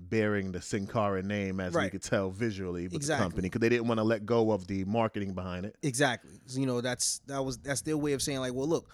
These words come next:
Speaker 2: we can get a foothold into the, uh, the, the luchador market, so we need our own lucha star."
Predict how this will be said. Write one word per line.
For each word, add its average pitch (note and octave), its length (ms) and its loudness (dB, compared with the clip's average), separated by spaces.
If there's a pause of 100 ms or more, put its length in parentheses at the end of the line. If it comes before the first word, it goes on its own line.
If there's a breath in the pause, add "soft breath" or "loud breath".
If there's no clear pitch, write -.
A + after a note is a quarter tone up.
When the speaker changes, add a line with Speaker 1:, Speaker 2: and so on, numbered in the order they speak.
(240 loud breath)
Speaker 2:
we E3 120 4
can D#3 140 -2
get C#3+ 140 6
a B2+ 40 2
foothold D3 460 6
into C3 240 2
the, B2 220 0
uh, A2+ 300 2 (200)
the, A2 240 -8
the A2 140 -10
luchador C3 520 2
market, B2+ 480 0 (300 soft breath)
so - 180 2
we C3 140 2
need C#3+ 180 4
our C#3 120 8
own C#3+ 260 6
lucha C3 220 2
star." - 400 -2